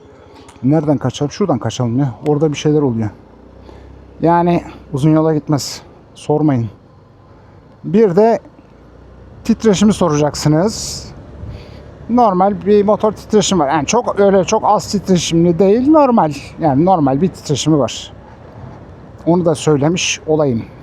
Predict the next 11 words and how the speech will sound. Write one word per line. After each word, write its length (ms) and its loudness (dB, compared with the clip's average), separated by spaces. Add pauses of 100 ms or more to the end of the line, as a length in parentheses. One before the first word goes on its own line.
(840)
Ama 160 2
şey, 160 2
oturuş 400 0
pozisyonundan 600 2
dolayı 300 2
burnunu 380 4
hiç 160 0
görmüyorsunuz. 640 2
Cam 280 0
da 80 2
yok. 180 2